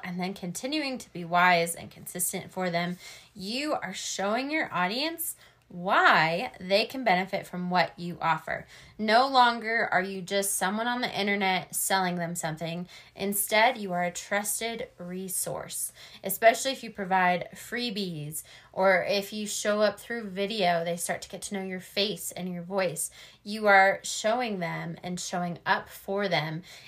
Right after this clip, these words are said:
in a way that a lot of people, as a matter of fact, the vast majority won't do. So you are setting yourself apart,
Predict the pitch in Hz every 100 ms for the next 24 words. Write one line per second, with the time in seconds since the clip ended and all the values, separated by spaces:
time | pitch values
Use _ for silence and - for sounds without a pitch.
0 | - 196 208 196 208 247 175 - 170 175
1 | 175 170 202 214 247 269 277 262 - 180
2 | 190 185 185 175 175 165 165 185 - 185
3 | 170 170 180 208 214 175 180 180 180 -
4 | 170 170 202 - - _ - - - -
5 | 208 196 190 180 - 196 202 247 277 285
6 | - 190 185 170 - 226 320 339 -